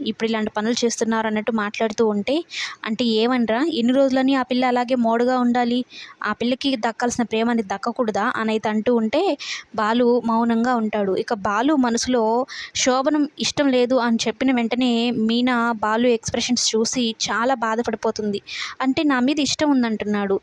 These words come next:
ఈ ఘట్టానికి ఒప్పుకోవడం లేదు, ఏంటి అన్నట్టు చాలా బాధపడుతూ ఉంటుంది. "నన్ను భారీగా అంగీకరించడం లేదా, అందరి మీద చూపిస్తున్న ప్రేమే నా మీద చూపిస్తున్నాడా, అంటే అందరితో పాటు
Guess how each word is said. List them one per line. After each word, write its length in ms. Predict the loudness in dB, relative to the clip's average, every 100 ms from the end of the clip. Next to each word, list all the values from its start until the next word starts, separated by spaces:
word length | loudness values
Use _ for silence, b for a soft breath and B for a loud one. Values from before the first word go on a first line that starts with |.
| B B -4
ఈ 80 | 0
ఘట్టానికి 500 | -2 0 0 2 4
ఒప్పుకోవడం 520 | 2 0 -2 0 2 2
లేదు, 100 | 2 0 -2 -2
ఏంటి 380 | 2 2 2 2 0
అన్నట్టు 420 | 0 -2 0 0 0
చాలా 340 | 0 -2 0 0
బాధపడుతూ 560 | -2 -2 -2 -2 0
ఉంటుంది. 360 | 0 0 -2 -4 B B B
"నన్ను 220 | -4 -2 0
భారీగా 400 | 0 0 2 2
అంగీకరించడం 600 | 2 0 2 0 2 0
లేదా, 280 | 0 0 -2 -4 B B B
అందరి 240 | 0 2 4
మీద 160 | 2 2
చూపిస్తున్న 500 | 0 -2 -2 0 0
ప్రేమే 360 | 0 0 2
నా 140 | 2 2
మీద 180 | 2 0
చూపిస్తున్నాడా, 760 | -2 -4 -4 -4 -2 0 0 -2 -4
అంటే 180 | -2 0
అందరితో 340 | 0 0 0 -2
పాటు 280 | -2 -4 0